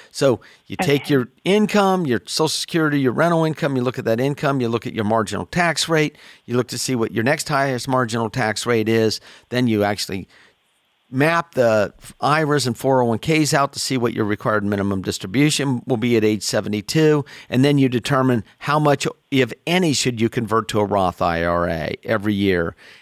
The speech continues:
Speaker 1: And the reason you're doing that is so that at age seventy-two,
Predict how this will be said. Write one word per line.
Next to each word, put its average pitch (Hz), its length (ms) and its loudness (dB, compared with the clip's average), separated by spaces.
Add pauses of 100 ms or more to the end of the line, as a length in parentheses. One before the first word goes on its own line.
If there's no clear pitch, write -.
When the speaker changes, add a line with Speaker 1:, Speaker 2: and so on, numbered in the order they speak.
Speaker 1:
And 113 120 -4
the 117 80 2
reason 156 360 2
you're 139 100 4
doing 160 320 2
that 117 220 2
is 110 120 2
so 131 220 2
that 113 180 0
at 110 140 2
age 117 200 0
seventy-two, 127 880 2